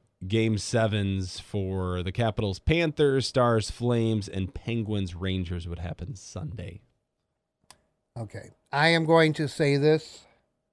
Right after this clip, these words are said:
Speaker 2: Draft lotteries are a joke.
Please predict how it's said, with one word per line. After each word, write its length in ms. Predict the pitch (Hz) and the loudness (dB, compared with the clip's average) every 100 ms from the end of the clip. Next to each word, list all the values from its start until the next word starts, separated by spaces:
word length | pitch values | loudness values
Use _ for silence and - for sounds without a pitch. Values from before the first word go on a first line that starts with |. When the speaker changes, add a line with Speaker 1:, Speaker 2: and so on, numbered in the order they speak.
| _ _ _ _ _ _ _ _ _ _ _ _ _ - | _ _ _ _ _ _ _ _ _ _ _ _ _ -2
Speaker 2:
Draft 440 | 139 143 170 - | 6 8 8 6
lotteries 800 | 139 147 160 160 151 147 151 143 | 2 6 8 8 8 4 4 0
are 380 | - 127 131 127 | -2 0 2 2
a 260 | 135 131 127 | 0 0 0
joke. 680 | 107 - 117 85 - _ | -4 -6 -4 -4 -8 _